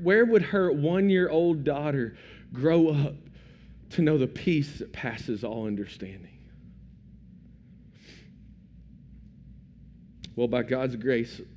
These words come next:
Lauren and her family are all members of Forest Bab-, Forest Park Baptist Church, where in God's providence, a pastor named Joe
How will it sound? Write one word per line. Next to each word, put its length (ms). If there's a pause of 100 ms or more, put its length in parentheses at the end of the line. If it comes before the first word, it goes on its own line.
(140)
Lauren 380
and 260
her 140
family 760 (600)
are 140
all 120
members 480
of 100
Forest 420
Bab-, 320 (260)
Forest 300 (100)
Park 320
Baptist 420
Church, 580 (1900)
where 180
in 140
God's 340
providence, 680
a 100
pastor 580
named 440
Joe 420